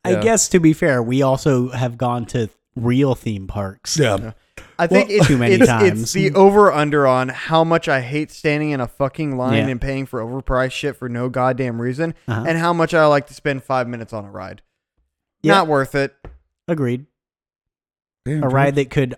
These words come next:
Speaker 1: arguably kill you a lot easier than most rides.
Speaker 3: Yeah, but that's, that's the fun
Speaker 1: Part
Speaker 3: of
Speaker 1: of
Speaker 3: it.
Speaker 1: the fun.
Speaker 2: That's
Speaker 1: Yeah.
Speaker 2: the other thing is that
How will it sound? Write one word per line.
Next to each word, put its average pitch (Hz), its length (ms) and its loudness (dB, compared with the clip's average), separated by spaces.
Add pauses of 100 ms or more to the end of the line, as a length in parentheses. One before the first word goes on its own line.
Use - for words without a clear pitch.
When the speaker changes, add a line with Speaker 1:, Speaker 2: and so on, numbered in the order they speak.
Speaker 1:
arguably 160 520 0
kill 170 220 -2
you 123 240 0
a 117 40 0
lot 117 280 -4
easier 107 400 -4
than 98 140 -10
most 98 260 -10
rides. - 360 -12
Speaker 3:
Yeah, 208 160 6
but 127 160 0
that's, - 300 0
that's - 360 -6 (140)
the - 80 -12
fun 175 180 -2
Speaker 1:
Part 190 160 4
Speaker 3:
of 160 60 -2
Speaker 1:
of 160 40 -2
Speaker 3:
it. - 40 -8
Speaker 1:
the - 20 -20
fun. 208 340 -4
Speaker 2:
That's 226 480 0
Speaker 1:
Yeah. 165 100 -10
Speaker 2:
the 160 160 0
other 175 200 2
thing 139 320 -4
is 143 200 -4
that 135 220 -2